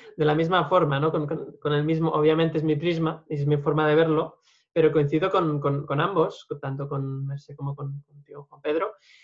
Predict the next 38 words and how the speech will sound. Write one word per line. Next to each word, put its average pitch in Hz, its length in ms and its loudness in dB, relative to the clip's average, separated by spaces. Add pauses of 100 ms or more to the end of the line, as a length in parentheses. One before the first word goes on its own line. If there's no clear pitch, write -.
(140)
de 156 240 0
que 175 380 2
al 165 160 2
final 190 400 0
es - 260 -6
tu, 175 720 0
tu 156 220 -4
punto 220 280 0
de 214 140 8
vista 220 320 -2
de 220 180 -2
cómo 208 220 2
deberían 175 380 0
de 151 80 0
ser 143 140 -8
las 135 220 -6
cosas, - 440 -20
¿no? 92 160 -16 (200)
Y 151 160 -6
tú 214 200 -2
crees 233 440 4
que 214 300 4
en 196 80 0
el 151 100 0
trabajo, 208 480 2
pues - 200 -2
siempre, 214 680 4 (320)
además, 185 760 0 (240)
como 147 220 2
es 147 240 -2
más 170 280 2
o 175 60 0
menos 170 380 0
todo 160 220 6
el 160 60 4
mundo, 165 320 0
mucha 156 340 -2
gente 156 500 -2